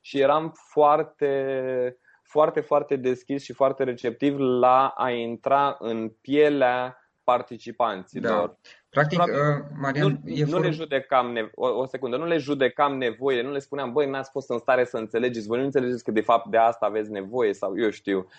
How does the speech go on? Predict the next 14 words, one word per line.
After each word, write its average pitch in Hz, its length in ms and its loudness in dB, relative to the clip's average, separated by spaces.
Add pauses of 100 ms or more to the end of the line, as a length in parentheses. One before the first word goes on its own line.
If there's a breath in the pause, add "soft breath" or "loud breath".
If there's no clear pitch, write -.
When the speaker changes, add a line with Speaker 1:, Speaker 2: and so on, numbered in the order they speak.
(120 soft breath)
Speaker 1:
ci 131 180 -4
pur 185 200 4
și 180 160 -2
simplu 127 640 -2
încercam 143 540 2
să 131 240 -2 (180)
mă 104 180 -2
așez, 123 580 2 (140)
uh, 98 760 4
virtual 127 640 4
pe 113 100 -6
scaunul 127 500 -2
lor 117 180 -2
din, 98 180 -12